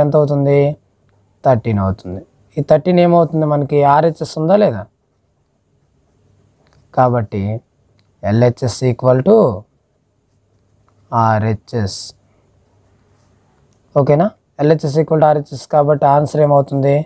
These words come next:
n equal to nine. ఓకేనా? ఓకే ఫ్రెండ్స్, నెక్స్ట్ వన్ చూడండి. మైనస్ ఫైవ్ ప్లస్ త్రీ ఎక్స్ ఈక్వల్ టు సిక్స్టీన్ అనమాట. అంటే మనకు given minus five plus three x equal to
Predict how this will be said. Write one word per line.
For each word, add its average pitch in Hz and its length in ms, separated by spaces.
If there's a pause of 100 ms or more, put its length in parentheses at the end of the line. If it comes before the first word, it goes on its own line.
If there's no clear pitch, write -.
(760)
n 127 40 (120)
equal 123 400
to 196 80 (420)
nine. 104 260 (420)
ఓకేనా? 143 280 (1700)
ఓకే 151 240
ఫ్రెండ్స్, 156 240 (100)
నెక్స్ట్ 139 240
వన్ 180 160
చూడండి. 147 320 (140)
మైనస్ 147 340
ఫైవ్ 147 180 (100)
ప్లస్ 185 260
త్రీ 151 140 (120)
ఎక్స్ - 180 (120)
ఈక్వల్ 135 340
టు 220 80 (720)
సిక్స్టీన్ 143 400
అనమాట. 113 240 (760)
అంటే 147 200
మనకు 151 220 (100)
given 160 300
minus 135 220 (100)
five 139 240
plus 170 240
three 151 140 (100)
x - 200
equal 143 300
to 226 60